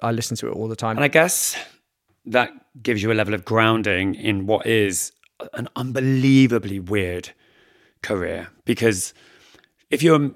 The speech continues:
Speaker 2: you know, make music and you're a producer, that is weird in itself because it's quite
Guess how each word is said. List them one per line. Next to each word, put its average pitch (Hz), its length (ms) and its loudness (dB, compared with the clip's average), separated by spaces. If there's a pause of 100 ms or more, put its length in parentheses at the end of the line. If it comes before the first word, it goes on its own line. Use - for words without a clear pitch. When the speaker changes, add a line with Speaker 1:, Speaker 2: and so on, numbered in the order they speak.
Speaker 2:
you 143 180 0
know, 117 100 4
make 120 320 0
music 117 460 2
and 104 80 -2
you're 104 100 2
a 101 40 -4
producer, 101 680 -2
that 107 260 0
is 101 480 -2 (300)
weird 92 420 -6
in 98 80 -6
itself 87 560 -6
because - 240 -10
it's 87 120 -8
quite 87 380 -4